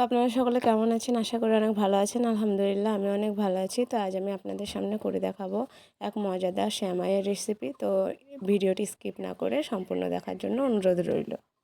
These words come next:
তো আপনারা সকলে দেখতেই পাচ্ছেন, আমি কড়াইতে কিছুটা ঘি নিয়ে নিয়েছি, then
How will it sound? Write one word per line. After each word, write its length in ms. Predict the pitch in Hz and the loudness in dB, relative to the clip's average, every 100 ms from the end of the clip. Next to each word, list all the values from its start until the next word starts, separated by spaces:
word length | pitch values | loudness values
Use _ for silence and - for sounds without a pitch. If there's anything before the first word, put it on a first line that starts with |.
| _ | _
তো 60 | 233 | -6
আপনারা 240 | 226 240 | 0 0
সকলে 280 | 247 240 233 | 0 2 2
দেখতেই 340 | 220 214 233 | 2 2 0
পাচ্ছেন, 360 | 226 226 - 240 | 0 -2 -2 0
আমি 380 | 220 208 214 214 | 2 2 2 2
কড়াইতে 680 | - 214 208 214 214 214 214 | 2 4 2 2 -2 -2 -2
কিছুটা 380 | 214 - 214 214 202 202 190 | -6 -6 -2 2 2 0 -2
ঘি 180 | 220 | -2
নিয়ে 180 | 202 196 | 0 0
নিয়েছি, 360 | 208 208 214 254 233 | 0 -2 0 2 2
then 160 | 214 | 0